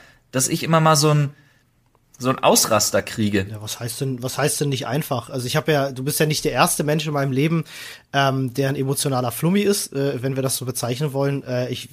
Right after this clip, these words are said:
Speaker 2: weiß ja damit umzugehen und das ist ja auch, wie gesagt, ne, ich will das ja gar nicht, äh, gar nicht verordnen und sagen, das eine ist besser als das andere.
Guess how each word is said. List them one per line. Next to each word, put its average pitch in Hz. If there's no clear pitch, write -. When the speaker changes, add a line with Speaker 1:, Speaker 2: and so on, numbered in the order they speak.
Speaker 2:
weiß 120
ja 156
damit 135
umzugehen 135
und 123
das 131
ist 127
ja 180
auch, 160
wie 170
gesagt, 160
ne, 151
ich 165
will 165
das 165
ja 160
gar 135
nicht, -
äh, -
gar 131
nicht -
verordnen 160
und 147
sagen, 135
das 123
eine 131
ist -
besser 147
als 131
das 131
andere. 185